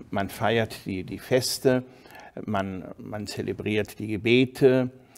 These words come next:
Man ist wirklich in, in, in der, im Glauben der,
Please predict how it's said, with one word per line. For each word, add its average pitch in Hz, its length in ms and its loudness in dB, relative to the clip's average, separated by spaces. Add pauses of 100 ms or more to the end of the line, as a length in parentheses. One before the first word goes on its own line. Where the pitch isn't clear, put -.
(220)
Man 104 160 -2
ist - 280 -6
wirklich 131 520 2
in, 117 220 -4
in, 107 180 -6
in 110 140 -8
der, 101 160 -4 (140)
im 113 120 -2
Glauben 120 580 4
der, 104 240 2